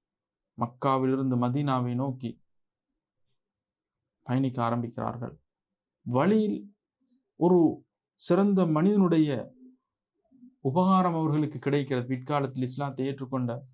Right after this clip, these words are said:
உஸ்மான் இப்னு தல்ஹா அவர்களுடைய உதவி அவர்களுக்கு கிடைக்கிறது. மிக மிக நம்பகமான முறையில், எந்த ஒரு தொந்தரவும் செய்யாமல் அவர்கள் கண்ணியமான முறையில் நடந்து கொண்டார்கள் என்று அன்னை அவர்களே அறிவிப்பு,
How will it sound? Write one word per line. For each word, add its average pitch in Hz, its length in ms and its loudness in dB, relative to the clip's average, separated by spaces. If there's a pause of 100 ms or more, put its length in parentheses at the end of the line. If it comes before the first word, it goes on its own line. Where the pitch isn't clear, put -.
(760)
உஸ்மான் 165 380 2
இப்னு 170 400 4
தல்ஹா 165 500 -2 (680)
அவர்களுடைய 143 840 0 (800)
உதவி 170 320 2
அவர்களுக்கு 143 440 0
கிடைக்கிறது. 139 500 0
மிக 160 320 0
மிக 202 220 4
நம்பகமான 170 720 0
முறையில், 151 320 -2
எந்த 190 380 0
ஒரு 202 280 4
தொந்தரவும் 170 500 0
செய்யாமல் 156 720 -4 (1000)
அவர்கள் 131 280 0
கண்ணியமான 185 600 2
முறையில் 151 260 0
நடந்து 147 300 -2
கொண்டார்கள் 139 460 -2
என்று 127 260 -2
அன்னை 151 220 -2
அவர்களே 139 420 -4
அறிவிப்பு, 127 460 -4